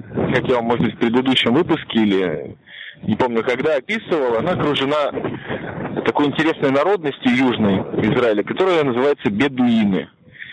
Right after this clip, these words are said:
Э, о них, может быть, стоит сделать отдельный выпуск,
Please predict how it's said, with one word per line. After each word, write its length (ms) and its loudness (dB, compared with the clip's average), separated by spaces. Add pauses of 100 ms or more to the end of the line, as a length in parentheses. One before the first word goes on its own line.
(560)
Э, 580 2
о 100 0
них, 260 0
может 200 0
быть, 200 -2
стоит 240 0
сделать 240 0
отдельный 400 0
выпуск, 420 0